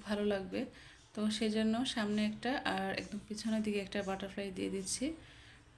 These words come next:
তো বাটারফ্লাইটা দেওয়ার পরে কিন্তু আমার কেকের, আহ, ডেকোরেশন কিন্তু একদম কমপ্লিট। এই তো কেমন হয়েছে অবশ্যই কমেন্ট করে জানাবেন। আজকের ভিডিওটি এই পর্যন্তই।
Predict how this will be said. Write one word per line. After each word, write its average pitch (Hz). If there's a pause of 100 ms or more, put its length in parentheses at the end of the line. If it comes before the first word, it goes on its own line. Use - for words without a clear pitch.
(300)
তো 202 (140)
বাটারফ্লাইটা 214
দেওয়ার 208
পরে 214
কিন্তু 214 (120)
আমার 196
কেকের, 202
আহ, 208
ডেকোরেশন 208
কিন্তু 208
একদম 208
কমপ্লিট। 214 (640)
এই 202
তো 220 (360)
কেমন 214
হয়েছে 220
অবশ্যই 214
কমেন্ট 208
করে 196
জানাবেন। 190 (760)
আজকের 208
ভিডিওটি 220
এই 214
পর্যন্তই। 202